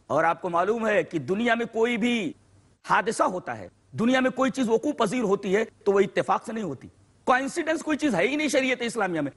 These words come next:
جو کچھ ہوتا ہے وہ اللہ تبارک و تعالیٰ کی حکیمانہ پالیسی، اللہ تبارک و تعالیٰ کے حکیمانہ فیصلے کے مطابق ہوتی ہے۔ لہذا اگر کوئی یہ کہے کہ یہ اتفاق سے ہوا ہے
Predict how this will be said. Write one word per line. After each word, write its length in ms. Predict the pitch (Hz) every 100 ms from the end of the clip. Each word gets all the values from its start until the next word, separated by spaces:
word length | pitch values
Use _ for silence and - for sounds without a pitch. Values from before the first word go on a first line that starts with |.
| _
جو 220 | 135 208
کچھ 260 | 214 285 -
ہوتا 240 | 190 180
ہے 100 | 185 - _
وہ 120 | 165 170
اللہ 180 | 185 196
تبارک 320 | 170 165 175 160
و 60 |
تعالیٰ 240 | 160 175 196
کی 60 | - 143
حکیمانہ 340 | 214 214 185 -
پالیسی، 420 | 170 233 214 208 - -
اللہ 220 | 190 196 185
تبارک 300 | 180 - 175
و 60 |
تعالیٰ 280 | 170 185 214
کے 80 | 185 -
حکیمانہ 500 | 139 - 180 180 220 202
فیصلے 340 | 220 202 302 330
کے 80 | 277
مطابق 380 | 247 208 202
ہوتی 220 | 165 147 120
ہے۔ 60 | - _
لہذا 340 | 139 147 180 196
اگر 160 | 202
کوئی 280 | 202 190 180
یہ 60 | 170
کہے 480 | 135 113 123 226 262 - _ _
کہ 60 | 247
یہ 300 | 214 185 262
اتفاق 560 | 247 - 165 - 160 214
سے 140 | 294
ہوا 240 | 262 254 247
ہے 140 | 240